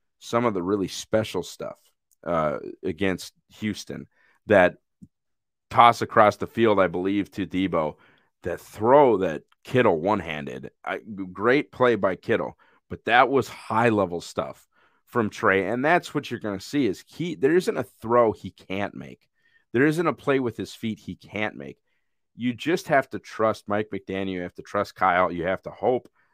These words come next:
that the, the development can be there so that, and, and by the way, decision-making was great at N D S U. Nineteen games, one interception. I know he's already turned the ball over in, in San Francisco, but it's a guy that,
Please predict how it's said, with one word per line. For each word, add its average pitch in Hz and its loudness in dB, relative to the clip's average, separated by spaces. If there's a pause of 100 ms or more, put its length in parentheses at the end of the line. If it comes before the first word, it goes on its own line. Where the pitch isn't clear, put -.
(160)
that 101 -2
the, 92 -8 (180)
the 92 -10 (140)
development 101 2
can 90 -8
be 101 -2
there 95 2
so 98 -6
that, 90 0 (600)
and, 139 0
and 120 -2
by 127 6
the 127 0
way, 135 -2
decision-making 123 -6
was 113 -8
great 110 -4
at 107 -4
N 110 -6
D 110 -4
S 107 -10
U. 110 -8 (380)
Nineteen 113 -4
games, 110 -4
one 98 -4
interception. 101 -6
I 110 2
know 120 6
he's 123 -2
already 117 6
turned 117 -4
the 107 -2
ball 104 2
over 101 -2
in, 92 -4
in 90 -6 (400)
San 120 0
Francisco, 104 -6
but 95 -2
it's - -8
a 98 -6
guy 98 2
that, 95 0